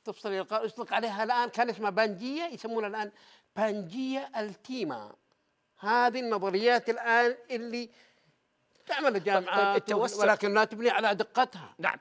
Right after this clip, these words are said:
Speaker 2: طيب دكتور، التوسع اللي صار في القارات من قارة واحدة إلى سبع قارات صار لأنه القارة هذه وحدها
Speaker 1: إيه.
Speaker 2: تقسمت ولا لأنه حجم الكرة الأرضية زاد؟
Speaker 1: لا، ال-،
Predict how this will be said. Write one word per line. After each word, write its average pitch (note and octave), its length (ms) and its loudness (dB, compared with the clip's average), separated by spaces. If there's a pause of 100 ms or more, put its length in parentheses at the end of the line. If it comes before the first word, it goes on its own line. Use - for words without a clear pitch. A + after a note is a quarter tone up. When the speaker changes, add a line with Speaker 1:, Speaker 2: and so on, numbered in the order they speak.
(120)
Speaker 2:
طيب G#3 180 -2
دكتور، G#3 420 -2
التوسع F#3 540 -4
اللي D#3+ 160 -8
صار F3+ 240 -6
في - 120 -14
القارات D#3 560 -4
من D#3 100 -12
قارة F3 300 0
واحدة F3+ 320 0
إلى D3+ 180 -4
سبع E3 260 -4
قارات C#3 460 -6 (320)
صار B3 360 4
لأنه G3 440 0
القارة F#3 600 2
هذه D3+ 440 0
وحدها E3+ 400 2
Speaker 1:
إيه. D3 60 -6
Speaker 2:
تقسمت A#3 640 -2 (240)
ولا G3+ 280 0
لأنه C#4 800 -2 (140)
حجم C4 460 0
الكرة B3+ 360 0
الأرضية A#3 520 2
زاد؟ E3+ 300 2 (420)
Speaker 1:
لا، C#4 140 2 (480)
ال-، E3 140 -12